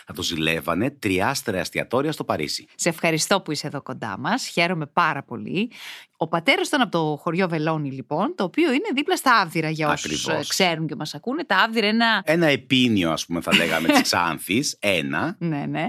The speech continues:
Speaker 2: Που έχει πάρα πολλά κουνούπια, να τα πούμε και αυτά.
Speaker 1: Τα παιδικά μου χρόνια ήταν πνιγμένα στα Ουτάν το καλοκαίρια μου.
Speaker 2: Ξάνθη, Άβδυρα. Πες μου,
Speaker 1: Ναι.
Speaker 2: τι σου έρχεται στο μυαλό όταν σου λέω αυτή τη λέξη;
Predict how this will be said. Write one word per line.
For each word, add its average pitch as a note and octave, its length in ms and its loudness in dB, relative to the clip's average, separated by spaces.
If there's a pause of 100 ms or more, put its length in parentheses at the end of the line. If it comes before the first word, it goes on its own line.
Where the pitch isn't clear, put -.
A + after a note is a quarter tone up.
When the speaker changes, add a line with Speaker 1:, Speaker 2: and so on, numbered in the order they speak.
Speaker 2:
Που A3+ 80 2
έχει A3 160 2
πάρα D3+ 240 2
πολλά B2+ 180 -4
κουνούπια, C#3 640 -4
να D3 120 -4
τα C#3+ 120 -6
πούμε D3+ 220 -6
και C3+ 100 -10
αυτά. C#3 500 -2
Speaker 1:
Τα D3 100 4
παιδικά B2 320 4
μου C#3+ 100 2
χρόνια C#3 240 4
ήταν D3+ 260 2
πνιγμένα C3 600 4
στα C3+ 200 4
Ουτάν G#2 360 0
το F#2 60 -4
καλοκαίρια E2 600 0
μου. F#2 220 -2 (480)
Speaker 2:
Ξάνθη, - 600 0 (240)
Άβδυρα. D#3+ 600 0 (200)
Πες B3 200 4
μου, D#4 100 2
Speaker 1:
Ναι. C4 100 0
Speaker 2:
τι D4 140 6
σου - 200 4
έρχεται C#4 220 2
στο A#3 160 0
μυαλό G3+ 260 4
όταν G#3 180 0
σου G3 120 -2
λέω G3 80 2
αυτή F3 140 -6
τη E3 80 -4
λέξη; - 440 -6